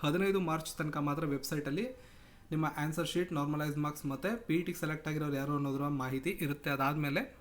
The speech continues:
ವೆಬ್ಸೈಟಿಂದ ಇದನ್ನು ತೆಗೆದುಹಾಕಲಾಗುತ್ತೆ. So ಇನ್ನುಳಿದಂತೆ ಆರ್ ಆರ್ ಬಿಯ ವೆಬ್ಸೈಟ್‌ಗಳು ನಿಮಗೆ ಗೊತ್ತಿದೆ. ನೀವು ಯಾವ ಝೋನಲ್ಲಿ ಅಪ್ಲೈ ಮಾಡಿದ್ರೆ ಆ ಝೋನ್ನ ಅಫಿಷಿಯಲ್ ಲಿಂಕ್ಗಳನ್ನು ಇಲ್ಲಿ ಕೊಟ್ಟಿದ್ದಾರೆ, ಅದನ್ನು ನೀವು ಬಳಸ್ಕೋಬೋದು. ಇನ್ನು ಮುಂದಿನ ಹಂತಕ್ಕೆ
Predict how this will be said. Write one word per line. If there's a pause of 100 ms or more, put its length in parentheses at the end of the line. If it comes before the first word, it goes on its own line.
(260)
ವೆಬ್ಸೈಟಿಂದ
ಇದನ್ನು
ತೆಗೆದುಹಾಕಲಾಗುತ್ತೆ. (1400)
So
ಇನ್ನುಳಿದಂತೆ
ಆರ್
ಆರ್
ಬಿಯ
ವೆಬ್ಸೈಟ್‌ಗಳು
ನಿಮಗೆ
ಗೊತ್ತಿದೆ.
ನೀವು
ಯಾವ
ಝೋನಲ್ಲಿ
ಅಪ್ಲೈ
ಮಾಡಿದ್ರೆ
ಆ
ಝೋನ್ನ (300)
ಅಫಿಷಿಯಲ್
ಲಿಂಕ್ಗಳನ್ನು
ಇಲ್ಲಿ
ಕೊಟ್ಟಿದ್ದಾರೆ, (380)
ಅದನ್ನು
ನೀವು
ಬಳಸ್ಕೋಬೋದು. (2500)
ಇನ್ನು
ಮುಂದಿನ
ಹಂತಕ್ಕೆ